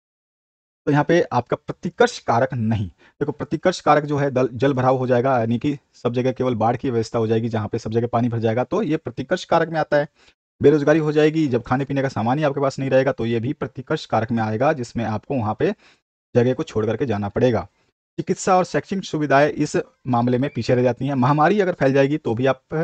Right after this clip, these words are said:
वहाँ से जाने के लिए मजबूर हो जाएंगे, यानी कि वो भी प्रतिकर्ष कारक कहलाएगा। लेकिन यहाँ पे पूछा गया है कि प्रतिकार-, अ, प्रतिकर्ष कारक कौन सा नहीं है। तो देखो, चिकित्सा के लिए अगर आपको कोई बीमारी है तो उसके लिए आप पूरा अपना घर बार छोड़ करके नहीं जाओगे। क्या करोगे आप? जा करके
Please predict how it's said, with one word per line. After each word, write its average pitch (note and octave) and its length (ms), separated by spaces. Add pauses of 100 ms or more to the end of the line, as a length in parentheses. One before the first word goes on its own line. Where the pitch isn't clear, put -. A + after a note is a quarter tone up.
(360)
वहाँ A#2 100
से B2+ 100
जाने A#2 200
के C3 100
लिए C3+ 100
मजबूर A#2 280
हो A#2 60
जाएंगे, B2 160
यानी B2 120
कि C3+ 100
वो C3+ 100
भी B2 100
प्रतिकर्ष B2+ 480
कारक A2+ 300 (380)
कहलाएगा। G#2+ 440 (340)
लेकिन C#3 240
यहाँ D3 120
पे D3+ 40
पूछा B2+ 240
गया B2+ 120
है C#3+ 120
कि D#3+ 80
प्रतिकार-, - 540
अ, A#2 200
प्रतिकर्ष D#3+ 500
कारक A#2+ 260
कौन A2 160
सा G2+ 100
नहीं C3+ 280
है। D#3 160 (400)
तो D3 60
देखो, D3 140
चिकित्सा - 460
के F3 140
लिए A#2 160
अगर G#2+ 200
आपको D#3 160
कोई D3 140
बीमारी A#2+ 320
है D#3 100
तो D#3 120
उसके E3+ 160
लिए E3 100
आप D3+ 160
पूरा C#3+ 240
अपना D3 200
घर A#2+ 180
बार C3 180
छोड़ D3 200
करके B2+ 160
नहीं A#2 140
जाओगे। G#2+ 340
क्या - 180
करोगे C#3+ 260
आप? C3+ 180
जा A#2 140
करके C#3 300